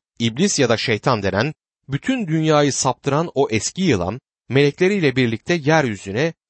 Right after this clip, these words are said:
atıldı denmektedir. Bu Lucifer denilen yaratığın başlangıçtaki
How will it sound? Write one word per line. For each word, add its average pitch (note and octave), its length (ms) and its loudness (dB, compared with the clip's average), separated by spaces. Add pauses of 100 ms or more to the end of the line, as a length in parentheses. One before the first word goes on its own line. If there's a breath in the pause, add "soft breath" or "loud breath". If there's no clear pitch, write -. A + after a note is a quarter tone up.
atıldı A#2 480 0 (160)
denmektedir. F2+ 640 -6 (600)
Bu G3+ 400 -2
Lucifer B2+ 480 -4
denilen A2 440 0 (220)
yaratığın C3 680 0
başlangıçtaki A2+ 840 -2